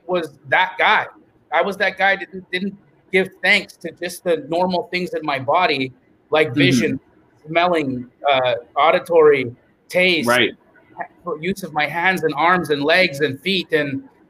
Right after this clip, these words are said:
Speaker 1: um, just basic things that we just take for granted all the time. Uh, but
Speaker 2: Exactly.
Speaker 1: how did you,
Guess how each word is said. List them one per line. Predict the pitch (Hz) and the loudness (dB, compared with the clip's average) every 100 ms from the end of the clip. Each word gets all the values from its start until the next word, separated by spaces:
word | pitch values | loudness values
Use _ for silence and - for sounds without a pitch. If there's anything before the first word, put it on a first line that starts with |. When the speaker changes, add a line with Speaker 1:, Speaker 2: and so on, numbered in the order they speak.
| _ - | _ 0
Speaker 1:
um, | 151 147 139 135 120 - _ _ _ _ | 2 4 2 0 -6 -12 _ _ _ _
just | 202 208 165 | 0 0 0
basic | 165 214 208 185 | 0 0 -2 -8
things | - 196 202 165 | 0 0 0 0
that | 151 147 147 | 0 -2 -6
we | 170 170 | -6 -6
just | - 175 - _ _ | -4 -6 -6 _ _
take | 196 202 | -4 -2
for | 151 | -6
granted | 135 160 220 135 | 0 2 2 2
all | 127 | 0
the | 123 | -2
time. | 120 139 139 135 131 - _ _ | -2 0 0 0 -4 -14 _ _
Uh, | 147 143 135 | 0 0 2
but | 127 | 2
Speaker 2:
Exactly. | 127 196 - 107 | 4 2 0 -6
Speaker 1:
how | |
did | 104 | -4
you, | 104 | -6